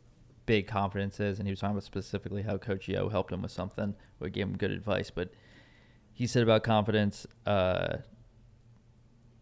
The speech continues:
once he gained some confidence, the goals started to come, and then he said confidence is a really big thing in this league. When guys are playing confident, that's when they're playing their best.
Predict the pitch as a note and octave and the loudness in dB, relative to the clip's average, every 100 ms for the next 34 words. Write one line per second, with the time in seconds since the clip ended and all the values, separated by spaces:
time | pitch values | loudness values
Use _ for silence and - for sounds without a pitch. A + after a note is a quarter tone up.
0 | - - - - - - - - A2 A#2 | -20 -20 -20 -20 -20 -20 -20 -12 0 2
1 | - G#2+ A2+ A2 A2+ A2 G#2 G2+ G#2+ G#2 | 2 2 4 4 2 4 4 6 4 2
2 | G2+ G2+ G2+ - G2 G2 G2+ G#2 G2 G2 | 2 4 2 2 2 2 0 2 2 2
3 | G2 E2 G2 F#2+ G2+ G2+ G2+ - - - | 0 -2 -2 0 -2 -4 -6 -12 -18 -6
4 | G2 - G2+ G#2 G2+ G2 G2 G2+ G2+ G#2 | -4 2 4 4 2 0 2 2 2 -2
5 | G#2 G2+ G2 G2+ G#2 G#2 G2+ G2+ G2+ G2 | 0 0 0 0 -2 -2 0 -2 2 2
6 | G2 G2 G#2+ G2 G2+ G2 G2+ G2+ G2+ - | 2 0 2 0 2 0 2 0 -2 -2
7 | G2+ G2+ F#2+ F2 F2+ - F2 - - - | -2 -2 -2 -4 -4 -6 -4 -6 -10 -16